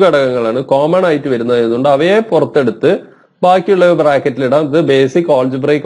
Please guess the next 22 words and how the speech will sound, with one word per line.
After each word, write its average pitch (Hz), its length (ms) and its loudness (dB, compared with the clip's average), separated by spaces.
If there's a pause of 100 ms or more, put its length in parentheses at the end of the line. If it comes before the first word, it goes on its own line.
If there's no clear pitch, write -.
ഓപ്പറേഷൻ 139 480 -2
നിങ്ങൾ 139 160 0 (480)
already 135 360 2 (340)
പഠിച്ചിട്ടുണ്ടാവും 147 600 0
എന്ന് 139 160 -4
വിചാരിക്കുന്നു. 123 400 -4 (120)
Half 147 360 0 (100)
into 135 300 -2 (540)
എച്ച് - 400 -6
into, 120 320 -2 (420)
അല്ലെ, 135 200 0 (1000)
ജി 117 320 0 (440)
പ്ലസ് 156 340 0 (760)
എക്സ് 110 420 -6
മൈനസ് 110 480 -2 (120)
ജി - 120 -16 (520)
അല്ലെ, 107 180 -4 (160)
half 107 280 -2
into 113 220 -2
എച്ച് 151 220 -2 (680)
into 104 300 -4
ജി, 120 120 2